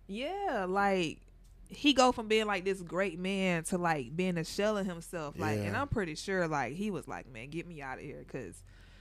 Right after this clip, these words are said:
Speaker 1: to be this strong figure, like, knocking people out to the point where you can't even, like, help yourself.
Speaker 2: Can't do nothing for
Speaker 1: 'Cause you are,
Speaker 2: yourself.
Speaker 1: like, a prisoner of your own body. Like, and that's really what it is. You're a prisoner of your body.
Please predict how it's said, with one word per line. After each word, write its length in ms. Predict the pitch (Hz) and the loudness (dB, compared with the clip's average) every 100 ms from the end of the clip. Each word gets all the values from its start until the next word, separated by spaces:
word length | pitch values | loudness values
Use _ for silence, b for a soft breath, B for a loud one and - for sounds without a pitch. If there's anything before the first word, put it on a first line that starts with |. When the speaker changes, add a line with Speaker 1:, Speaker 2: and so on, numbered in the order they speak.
| b b - | b b 0
Speaker 1:
to 100 | 180 | 0
be 220 | 170 233 | 4 6
this 200 | 247 240 | 8 8
strong 760 | 233 - 202 226 226 220 214 208 | 6 -2 4 6 8 8 8 6
figure, 600 | - - 220 226 190 185 | 0 0 4 4 6 4
like, 200 | 175 165 | 4 2
knocking 440 | 175 180 202 196 196 | 0 2 2 2 0
people 280 | 240 185 | 0 4
out 200 | 190 180 | 4 2
to 100 | - | 0
the 80 | 180 | -4
point 300 | 170 202 180 | -4 -6 -4
where 120 | 175 | -4
you 140 | 175 196 | -4 -6
can't 280 | - 190 180 | -6 -6 -4
even, 300 | 165 160 156 | -6 -8 -10
like, 380 | 143 143 143 - - - | -10 -10 -12 -16 -20 -16
help 280 | - 196 190 | -6 -4 -2
yourself. 520 | 175 165 - 151 101 | -6 -6 -8 -8 -6
Speaker 2:
Can't 140 | 120 107 | -4 -2
do 100 | 104 | -2
nothing 320 | 104 104 90 | -2 -4 -4
for 40 | 92 | 0
Speaker 1:
'Cause 140 | 208 185 | 2 2
you 100 | 226 | 2
are, 120 | 190 | 4
Speaker 2:
yourself. 60 | |
Speaker 1:
like, 140 | 180 175 | 2 0
a 60 | 151 | -4
prisoner 520 | - 196 196 185 170 | -2 0 0 -2 -6
of 80 | 160 | -4
your 140 | 156 | -6
own 240 | 151 160 156 | -6 -8 -4
body. 340 | 147 104 - | -4 -4 -4
Like, 180 | 170 170 B B | -2 -2 B B
and 120 | 208 | 2
that's 220 | 294 415 | 2 2
really 160 | 269 240 | 0 2
what 160 | 226 226 | 2 2
it 80 | |
is. 240 | 269 349 190 | 2 2 4
You're 140 | 233 | 2
a 40 | - | 0
prisoner 380 | - 220 226 220 | 2 0 0 -6
of 100 | 214 | -6
your 120 | 214 | -6
body. 360 | 240 311 - | -8 -12 -16